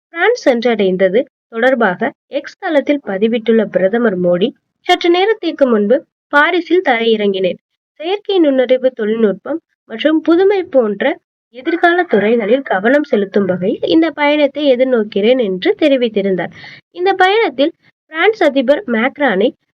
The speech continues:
பாரிஸ் நகரில் சந்தித்து பேசும் பிரதமர் மோடி, அவருடன் இருதரப்பு பேச்சுவார்த்தையில் ஈடுபடுவார். பிரதமருக்கு எலிசி அரண்மனையில் இரவு விருந்து ஒன்றுக்கும் ஏற்பாடு செய்யப்பட்டு உள்ளது.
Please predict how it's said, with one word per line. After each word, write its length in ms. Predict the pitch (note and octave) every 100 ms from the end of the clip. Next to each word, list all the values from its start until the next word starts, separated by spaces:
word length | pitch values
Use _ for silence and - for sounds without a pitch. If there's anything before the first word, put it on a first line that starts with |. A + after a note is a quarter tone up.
| _
பாரிஸ் 420 | D#4 E4 A4 A4
நகரில் 340 | D4+ B3+ B3+ D#4
சந்தித்து 500 | A#3+ A3 B3+ B3+ C4+
பேசும் 400 | G#3+ G3+ G#3+ A3
பிரதமர் 500 | F#3 G3+ A#3 A3 F#3+
மோடி, 280 | F3+ F#3 - _ _ _ _
அவருடன் 500 | D#4+ D#4+ D#4 F4 F#4
இருதரப்பு 680 | E4 E4 G4+ D4+ C4 B3+ C4+ G#3
பேச்சுவார்த்தையில் 800 | G#3 - G3 E3+ E3 F3+ D4+ E4
ஈடுபடுவார். 640 | C#4 G#3 F#3+ F3 F3 E3+ - - - _
பிரதமருக்கு 720 | C#4 E4 F#4 E4 G#3+ G#3 -
எலிசி 520 | A#3+ A#3+ C#4+ - E4 -
அரண்மனையில் 640 | G3+ G3 A3 G#3 G3+ G#3
இரவு 420 | F3 F#3+ G#3+ C#4
விருந்து 340 | A#3 G3+ G#3+ G3+
ஒன்றுக்கும் 500 | F3 F#3 F3+ G4+ A4+
ஏற்பாடு 480 | D4+ C4 A#3+ A3
செய்யப்பட்டு 540 | A3+ F#3+ F3+ F3+ - A3+
உள்ளது. 360 | F#3+ E3+ F3